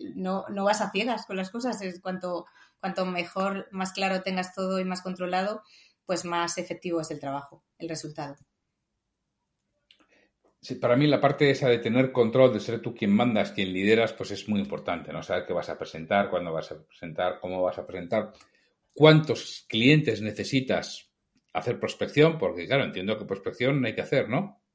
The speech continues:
Speaker 1: Por supuesto, esa es una de las partes más importantes porque, bueno, pues, eh, eh, los, mm, evidentemente, eh, también hay tiendas que, que cierran, ¿no? Y no solamente porque haya tiendas que cierran, sino porque siempre, eh,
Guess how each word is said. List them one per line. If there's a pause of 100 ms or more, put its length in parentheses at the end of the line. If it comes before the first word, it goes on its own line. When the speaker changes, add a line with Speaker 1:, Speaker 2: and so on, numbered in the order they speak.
(680)
Speaker 1:
Por
supuesto,
esa
es
una
de
las
partes
más
importantes
porque,
bueno,
pues,
eh, (320)
eh,
los, (100)
mm,
evidentemente, (360)
eh,
también
hay
tiendas
que,
que
cierran,
¿no?
Y
no
solamente
porque
haya
tiendas
que
cierran,
sino
porque
siempre, (300)
eh,